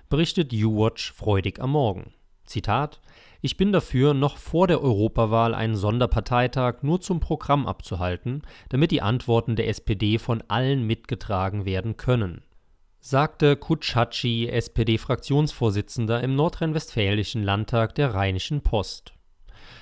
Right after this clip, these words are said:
U-Watch zweifelt stark daran, dass sich bei den Sozen irgendwas ändern wird. Denn wer zu spät kommt, den bestraft das Leben, würde der Russe sagen.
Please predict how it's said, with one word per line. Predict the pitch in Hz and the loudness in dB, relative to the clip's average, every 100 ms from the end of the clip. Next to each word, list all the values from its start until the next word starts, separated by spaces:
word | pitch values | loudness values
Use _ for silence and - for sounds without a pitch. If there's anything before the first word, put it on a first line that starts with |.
| - | -6
U-Watch | 135 170 170 170 - | 0 6 4 4 -10
zweifelt | - 107 120 135 - | 0 4 4 4 -2
stark | - 107 113 | 2 2 2
daran, | 120 98 101 101 | 0 0 0 -2
dass | 98 | -2
sich | 107 | -4
bei | - 117 | -2 0
den | 110 | 2
Sozen | 120 135 - 139 | 2 0 0 -4
irgendwas | 143 123 104 113 131 | 0 0 0 -2 -4
ändern | - 127 135 113 92 | -2 0 2 2 0
wird. | 90 82 - - _ _ - | -4 -6 -14 -20 _ _ -2
Denn | 135 139 139 - | 0 0 -2 -2
wer | 123 165 | 0 2
zu | 180 | 0
spät | - 117 110 | 0 0 0
kommt, | - 113 117 | 0 0 0
den | 117 95 | -2 -2
bestraft | 95 - 101 95 - | -2 -4 -2 -2 -2
das | 120 | -6
Leben, | 135 139 120 98 - | 0 2 2 0 -6
würde | - 98 98 104 | -8 0 2 2
der | 110 | 0
Russe | 110 131 - | 0 0 -2
sagen. | 92 87 82 - | -6 -6 -8 -12